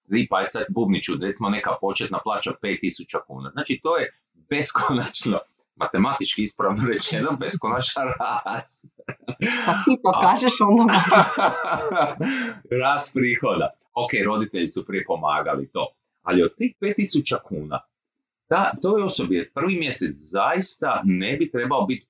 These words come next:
Speaker 1: problem izdvojiti onih idealnih, šta se kaže, dvadeset posto ušteđevine, šta malo ko zapravo, ja moram reći da malo tko to radi, da izdvaja dvadeset posto, a kamoli ovi fajerovci koji izdvajaju pedeset posto.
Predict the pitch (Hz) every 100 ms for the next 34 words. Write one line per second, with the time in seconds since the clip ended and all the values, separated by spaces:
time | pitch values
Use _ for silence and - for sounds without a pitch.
0 | - 87 101 123 123 95 87 87 120 139
1 | 113 117 139 - 143 120 101 92 - 87
2 | 98 - 123 127 110 87 85 101 107 -
3 | - 90 82 - 85 78 95 - 98 73
4 | 82 71 73 82 98 143 _ - - 90
5 | 131 123 76 - - 71 78 76 69 69
6 | 71 80 85 104 101 80 73 71 98 107
7 | 139 - - 71 - 65 67 64 - 95
8 | 69 69 67 73 65 85 - - 65 -
9 | 131 127 - _ - - 95 110 95 98
10 | 90 - 92 85 80 71 78 78 78 78
11 | 80 76 - 65 64 - 85 - 151